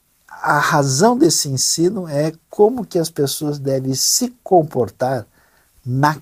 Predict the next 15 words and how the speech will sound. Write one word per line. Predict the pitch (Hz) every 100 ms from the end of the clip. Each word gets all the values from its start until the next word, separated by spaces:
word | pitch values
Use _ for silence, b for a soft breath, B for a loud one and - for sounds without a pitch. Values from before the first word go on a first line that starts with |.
| _
casa | 190 208 240 233 220 190 196
de | 170 151
Deus, | 120 113 123 143
que | - 139
é |
a |
igreja | 131 117 110 117 127 127 139
do | 127 127
Deus | 123 131 135 127 110
vivo, | 123 147 107 90 - _ 117
né? | 117
A | 101
casa | - 127 143 143
do | 135
Senhor, | - 127 113 113 135